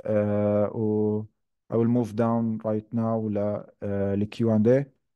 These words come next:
على أساس إنه نشوف كيف، آه، شو في case studies معينة. I will leave the mic to you، اللي هو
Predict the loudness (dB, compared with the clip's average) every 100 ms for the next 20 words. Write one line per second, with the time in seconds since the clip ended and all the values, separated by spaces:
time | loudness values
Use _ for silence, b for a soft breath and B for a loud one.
0 | _ _ _ -4 0 0 -2 -4 -2 -2
1 | -4 -10 -16 -10 -2 2 2 0 -2 -8
2 | _ _ _ _ -8 -8 -4 -2 -2 -6
3 | -2 0 0 -6 -20 _ _ -8 -6 -4
4 | -4 -6 _ _ _ _ _ _ _ _
5 | _ -4 -2 2 2 2 2 0 -2 0
6 | 0 2 2 4 4 4 4 4 4 6
7 | 4 4 2 4 2 -2 -2 -2 -2 -6
8 | _ -6 -4 -2 -4 -4 0 0 -2